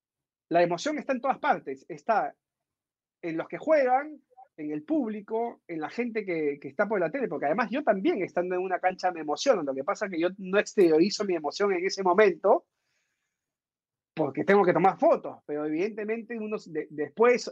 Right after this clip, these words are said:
después o en el mismo momento, pero sin necesidad de, de gritar un gol, uno se, hasta cuando ellos hacen un gol de la selección, a mí me ha pasado, ¿ah?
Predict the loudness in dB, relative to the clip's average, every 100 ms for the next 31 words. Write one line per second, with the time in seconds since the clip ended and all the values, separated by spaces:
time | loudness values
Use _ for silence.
0 | -6 -6 -2 2 2 2 -2 0 0 0
1 | -4 -2 -2 -2 -4 -4 -4 -4 -6 -10
2 | -14 -12 -2 2 2 2 -4 -4 -2 -2
3 | -2 -2 0 0 -4 -8 -8 -8 -10 -16
4 | -14 -10 -8 -6 0 2 2 -2 -2 0
5 | 0 0 -4 -4 -2 0 0 -2 -6 _
6 | _ _ 2 2 2 0 0 -10